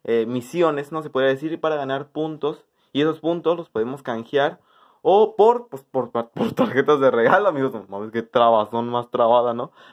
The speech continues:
Vamos a esperar a que entre. Eh, muchísimas gracias, amigos, por todo el apoyo que he estado recibiendo. Eh, pues, no he estado tan activo, pero ya le pienso, eh, le pienso echar ganas y eso. Así que, pues, muchísimas gracias, amigos, por toda la gente que me ha enviado mensajes por Xbox, esto y lo otro.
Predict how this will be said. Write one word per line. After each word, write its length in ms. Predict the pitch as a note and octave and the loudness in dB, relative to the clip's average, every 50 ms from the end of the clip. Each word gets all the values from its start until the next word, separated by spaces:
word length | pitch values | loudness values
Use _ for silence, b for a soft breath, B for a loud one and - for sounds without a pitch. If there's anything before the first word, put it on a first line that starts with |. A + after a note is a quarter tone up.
| B _ | B _
Vamos 180 | B2+ C#3+ E3 - | 2 2 2 0
a 40 | |
esperar 240 | F#3 - E3+ F3+ F#3 | -2 -4 -4 -4 -2
a 20 | - | -4
que 180 | E3+ D#3 E3 | -4 -4 -4
entre. 680 | F3 F#3 F3 F3+ F3+ F3+ F#3+ - - B2+ C3 B2+ B2 B2 | -4 -6 -6 -4 -2 -2 -2 -2 0 0 0 0 0 0
Eh, 40 | B2 | 0
muchísimas 440 | B2+ C3 C3 C3+ F#3 F#3+ F#3+ F3 D#3 | -2 -2 -4 -4 -4 -2 -2 0 0
gracias, 180 | E3 F3 F3 | 0 -2 -2
amigos, 220 | F#3+ F3+ F3+ F#3 - | -4 -6 -6 -8 -8
por 100 | - - | -10 -6
todo 120 | D3 D3+ | -4 -2
el 60 | D3+ | -2
apoyo 240 | D3 - - D3+ D#3 - | -2 -2 -4 -4 -6 -6
que 40 | D3 | -8
he 40 | C#3 | -8
estado 160 | - D3 C#3+ | -8 -6 -6
recibiendo. 800 | C#3+ D3+ - - B2 B2+ C3 C3 C3 C3+ C3+ C3+ B2 A#2 A2 F2 C2 | -6 -10 -14 -12 -10 -10 -10 -8 -6 -4 -4 -2 -2 -2 -4 -6 -6
Eh, 340 | G2 F#2+ F#2+ F#2+ F#2 F#2+ F#2+ G2+ _ _ _ _ _ _ _ _ _ _ _ _ _ _ _ _ _ _ _ | -10 -12 -12 -14 -14 -16 -20 _ _ _ _ _ _ _ _ _ _ _ _ _ _ _ _ _ _ _ _
pues, 200 | - B2 B2 A#2+ | -2 -2 -2 0
no 80 | C3 | -2
he 20 | C3 | -4
estado 220 | C3 D#3+ D3 D3+ | 0 0 0 0
tan 140 | - D#3 C#3 | 0 -2 -4
activo, 440 | A#2+ A#2 - - D#3 D#3+ D#3+ E3 E3 | -4 -6 -6 -4 -4 -2 -2 -2 -2
pero 160 | - B2+ A#2 | -4 -4 -2
ya 80 | A#2+ A#2+ | -4 -4
le 80 | B2 | -6
pienso, 320 | B2+ - B2+ B2 - _ - - | -8 -12 -14 -14 -16 _ -12 -8
eh, 240 | A#2 A2+ A2 G#2+ G2+ | -6 -6 -4 -6 -8
le 120 | G#2 G2+ | -10 -12
pienso 360 | - - A2 A2 A#2+ B2 A#2 A2 | -12 -12 -14 -10 -8 -6 -6 -6
echar 240 | G2+ - - B2 | -6 -8 -8 -6
ganas 240 | A#2 B2 A#2+ A#2 A#2 - | -6 -6 -6 -6 -8 -6
y 60 | C3+ C#3+ | -6 -6
eso. 280 | C#3+ C#3 - F3 F3 b b b b b b b | -6 -6 -8 -12 -12 b b b b b b b
Así 180 | A#2 A2 B2 A#2+ | -16 -14 -4 -4
que, 100 | D3 C#3 | -2 -2
pues, 120 | C3+ B2+ | -2 -6
muchísimas 400 | A#2 A2+ G#2+ - C3+ C#3+ C#3+ C3+ | -8 -10 -12 -12 -8 -6 -6 -4
gracias, 180 | C3+ C#3 C#3 D3+ | -4 -6 -6 -8
amigos, 200 | D3 D3 D3 D3 | -8 -10 -8 -8
por 120 | C3+ A#2+ | -10 -6
toda 160 | - A#2+ B2 | -6 -6 -6
la 20 | A#2+ | -6
gente 180 | B2+ B2 B2 | -8 -10 -10
que 60 | B2 | -10
me 100 | B2 A#2+ | -8 -8
ha 40 | A#2+ | -8
enviado 260 | B2 A#2+ B2 B2 C3 | -6 -4 -4 -4 -4
mensajes 360 | B2+ A#2 A2 - B2 B2 B2 - | -4 -6 -8 -10 -10 -12 -12 -8
por 160 | - A2+ A#2 A2+ | -6 -6 -6 -6
Xbox, 400 | A#2 A2+ A#2+ B2 C3 C3+ C3+ - | -6 -4 -2 0 0 0 -2 -8
esto 220 | A#2+ A2+ - - | -14 -14 -12 -12
y 40 | A#2 | -8
lo 140 | A#2 B2+ C3 | -4 -2 -2
otro. 300 | C3 C3 C3 C#3+ D#3 D3+ | -2 -2 -6 -8 -8 -8